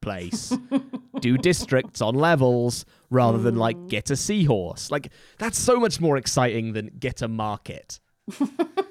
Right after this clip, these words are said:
Speaker 1: So I don't know if that entirely answers the question's pitch there, but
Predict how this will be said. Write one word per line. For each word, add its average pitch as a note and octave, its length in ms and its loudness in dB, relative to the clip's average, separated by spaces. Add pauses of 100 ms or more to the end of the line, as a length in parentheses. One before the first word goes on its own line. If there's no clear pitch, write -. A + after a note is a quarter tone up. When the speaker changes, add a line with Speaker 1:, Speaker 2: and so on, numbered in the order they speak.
(1500)
Speaker 1:
So C3 220 4
I C#3+ 60 6
don't D#3 180 4
know C#3 100 6
if A#2 100 0
that - 160 -4
entirely A2 480 0
answers G2 640 -8 (280)
the B2+ 60 -4
question's B2 540 -2
pitch - 420 -4
there, F#2 300 -6
but G#2+ 280 0